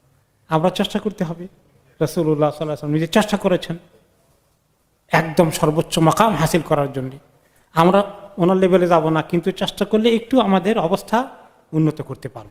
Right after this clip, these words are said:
সেই জন্যই এই চ্যাপ্টারটা আজকে আসবে, যে তিনি মানুষ হিসাবে রয়ে গেছেন, মানুষ যেভাবে মাঝে মধ্যে মনে থাকে না, কিছু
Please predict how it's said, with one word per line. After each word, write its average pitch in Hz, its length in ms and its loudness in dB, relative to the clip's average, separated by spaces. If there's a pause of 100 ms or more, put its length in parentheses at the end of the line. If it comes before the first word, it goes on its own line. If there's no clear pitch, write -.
(100)
সেই - 180 -4
জন্যই 214 280 0
এই 190 140 -2
চ্যাপ্টারটা 180 480 -4
আজকে - 220 -6
আসবে, 135 340 -4 (400)
যে 185 80 2
তিনি 220 260 0
মানুষ 196 560 -2
হিসাবে 175 480 -4 (460)
রয়ে 151 260 4
গেছেন, 143 460 -6
মানুষ 165 340 -2
যেভাবে 160 360 -4
মাঝে 151 220 -2
মধ্যে 156 180 0
মনে 175 260 2
থাকে 160 280 -2
না, 139 160 -4 (480)
কিছু 147 360 -4